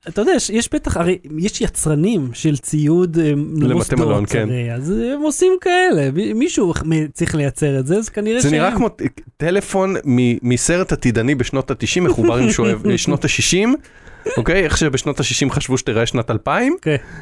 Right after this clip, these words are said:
Speaker 2: כזה עם, עם מחובר עם שואב אבק.
Speaker 1: מה עם האוזניות אבל?
Speaker 2: <laughs> האוזניות האלה, <laughs> אחרי שגמרנו את הרנג'לי על הבתי מלון, שאנחנו, אה, זה,
Speaker 1: כן.
Speaker 2: מ-, מתלוננים, כאילו, יש מיטה בגודל שני מטר, אבל קשה לנו עם משקעים.
Speaker 1: כן.
Speaker 2: הם, אה,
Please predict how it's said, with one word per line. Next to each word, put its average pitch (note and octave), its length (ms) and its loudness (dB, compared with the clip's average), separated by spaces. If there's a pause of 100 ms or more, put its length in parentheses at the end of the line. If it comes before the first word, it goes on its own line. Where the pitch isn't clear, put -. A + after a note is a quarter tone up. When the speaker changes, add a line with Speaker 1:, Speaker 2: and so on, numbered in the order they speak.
(260)
Speaker 2:
כזה D3 480 2
עם, C3 280 0
עם B2+ 260 4
מחובר C3 320 0
עם C3+ 100 0
שואב A2+ 260 0
אבק. G#2 340 0
Speaker 1:
מה G3 120 -2 (180)
עם F#4+ 60 2
האוזניות G3+ 520 2
אבל? B2+ 220 0 (220)
Speaker 2:
<laughs> - 200 -6
האוזניות F3+ 680 0
האלה, A#2+ 260 2 (360)
<laughs> - 300 -4
אחרי D3 200 0
שגמרנו A#2 560 0
את G2 100 -2 (460)
הרנג'לי C#3+ 520 2
על A2+ 100 4
הבתי A2+ 320 0
מלון, C3 380 2
שאנחנו, G#2+ 520 0
אה, G#2 60 2
זה, C#3+ 420 0
Speaker 1:
כן. E3 100 0 (300)
Speaker 2:
מ-, F#3 40 2
מתלוננים, C#3+ 680 2
כאילו, A#2 280 2
יש A2+ 140 -4
מיטה C#3+ 380 0
בגודל A#2 520 0
שני B2 200 0
מטר, B2 300 0
אבל G2+ 160 0
קשה - 260 -4
לנו B2+ 140 0
עם A2 80 0
משקעים. C3 400 0 (140)
Speaker 1:
כן. D3 120 -2 (880)
Speaker 2:
הם, A#2+ 260 2
אה, A#2+ 220 2